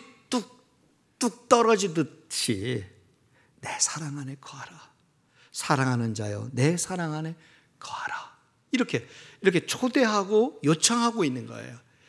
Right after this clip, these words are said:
"그리하면 너희가 진짜 기쁨을 누리게 될 것이다." 이것입니다. 사랑하는 양정교회 모든 성도 여러분,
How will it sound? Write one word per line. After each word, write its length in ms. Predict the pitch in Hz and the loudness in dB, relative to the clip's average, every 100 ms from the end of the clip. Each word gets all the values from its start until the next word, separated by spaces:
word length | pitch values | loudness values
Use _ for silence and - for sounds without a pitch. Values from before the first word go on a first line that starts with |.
| _ _ _ | _ _ _
"그리하면 920 | - 139 120 98 107 107 98 117 156 226 _ _ _ - | -2 2 2 0 -6 -6 -6 -6 -8 -10 _ _ _ -4
너희가 540 | 123 110 104 143 240 - - _ | -2 -2 -2 -2 -2 -10 -20 _
진짜 640 | - - 233 185 - 202 214 - _ - | 0 2 2 0 -4 -6 -6 -14 _ -4
기쁨을 600 | 127 127 120 117 143 156 - _ | -4 -2 -4 -2 -2 -4 -14 _
누리게 380 | 113 92 90 95 - _ | -6 -6 -8 -12 -16 _
될 140 | - | -16
것이다." 460 | - - - 127 - _ - | -10 -6 -6 -10 -20 _ -10
이것입니다. 500 | 135 117 254 - - - - - - - - | -8 -8 -10 -12 -16 -20 -20 -20 -20 -20 -12
사랑하는 460 | - 175 160 165 147 | 4 6 8 6 6
양정교회 480 | 135 143 143 135 131 | 6 8 6 8 6
모든 300 | 120 127 123 | 6 4 2
성도 340 | 143 131 127 | 0 2 2
여러분, 560 | 110 110 107 107 143 | 0 -4 -8 -8 -10